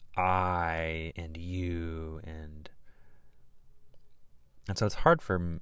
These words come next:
me to even really know what the fuck I'm talking about because, first of all, I don't know what I'm talking about.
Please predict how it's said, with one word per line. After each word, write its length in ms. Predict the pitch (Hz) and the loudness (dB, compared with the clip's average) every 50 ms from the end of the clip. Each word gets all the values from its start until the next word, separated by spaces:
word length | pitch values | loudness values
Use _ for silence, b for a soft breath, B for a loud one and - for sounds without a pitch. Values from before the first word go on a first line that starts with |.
| - | -6
me 260 | 104 90 85 82 82 85 | -6 -6 -4 -2 -2 0
to 60 | 92 | 0
even 460 | 80 82 87 87 90 90 90 85 87 - - | 0 0 0 2 2 2 0 0 -2 -4 -6
really 440 | - 87 85 82 87 90 90 90 85 | -6 -6 -4 -2 0 0 0 0 -2
know 360 | 82 85 85 82 85 82 85 | -2 -4 -4 -2 0 2 2
what 240 | 92 87 92 92 - - - - - | 4 4 4 2 2 0 -4 -4 -4
the 80 | - 95 | -4 -6
fuck 320 | - - - 92 - - | -2 0 0 0 0 0
I'm 100 | 87 82 | -2 -2
talking 400 | - - 104 104 - - 92 87 | 0 4 6 6 6 8 6 4
about 320 | 82 76 78 76 85 95 - | 4 4 4 2 2 2 0
because, 600 | - 90 - - - - - 85 85 87 - B B B B B B | -4 -8 -8 -10 -6 -4 -2 -2 -2 -2 -4 B B B B B B
first 200 | - 98 92 - | 2 2 4 4
of 60 | 82 | 4
all, 140 | 82 82 80 | 4 2 4
I 80 | 80 82 | 2 2
don't 160 | 87 85 80 | 2 2 0
know 140 | 82 80 78 | 0 0 0
what 80 | 78 | 0
I'm 80 | 78 80 | 0 2
talking 280 | - 85 80 - - 82 | 4 4 4 2 0 -2
about. 180 | 85 87 - | -4 -2 -2